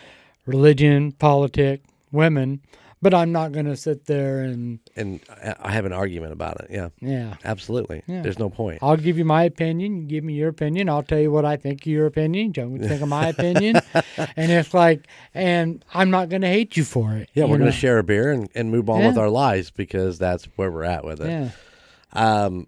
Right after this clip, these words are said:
Speaker 2: Ronald Reagan was a no bullshit fucking president, though.
Speaker 1: Mm-hmm.
Speaker 2: I mean, he vetoed some shit that, uh, that, uh, was, uh,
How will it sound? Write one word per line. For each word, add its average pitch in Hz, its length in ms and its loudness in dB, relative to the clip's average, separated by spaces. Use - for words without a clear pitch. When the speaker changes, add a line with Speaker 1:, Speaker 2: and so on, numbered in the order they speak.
Speaker 2:
Ronald 156 460 2
Reagan 131 360 2
was 101 220 -2
a 104 60 -2
no 95 200 -2
bullshit 87 520 -6
fucking 82 240 -6
president, 76 480 -8
though. 71 260 -14
Speaker 1:
Mm-hmm. 165 220 -8
Speaker 2:
I 95 100 -6
mean, 90 420 -4
he 127 220 -4
vetoed 101 520 -2
some 82 140 -10
shit 87 320 -6
that, 85 280 -6
uh, 82 380 -8
that, 87 400 -6
uh, 82 260 -4
was, 87 440 -8
uh, 82 420 -6